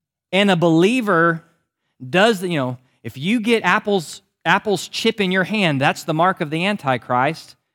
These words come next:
Could be, but if it's not,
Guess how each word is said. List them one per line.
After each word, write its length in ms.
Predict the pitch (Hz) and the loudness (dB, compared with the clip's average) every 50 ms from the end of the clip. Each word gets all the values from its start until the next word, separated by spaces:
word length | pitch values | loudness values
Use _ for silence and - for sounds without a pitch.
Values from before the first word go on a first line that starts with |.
| _ _ _ _ | _ _ _ _
Could 180 | - 349 302 | -2 -2 0
be, 480 | 190 185 156 160 220 285 269 - _ _ _ _ _ _ _ _ _ | 2 2 2 2 2 0 -2 -4 _ _ _ _ _ _ _ _ _
but 160 | 147 180 190 | 0 2 2
if 160 | 247 254 - | 2 2 0
it's 160 | 277 - - | -4 -4 -2
not, 520 | 170 165 156 160 196 277 311 294 - - | -2 0 2 2 2 0 0 -4 -8 -18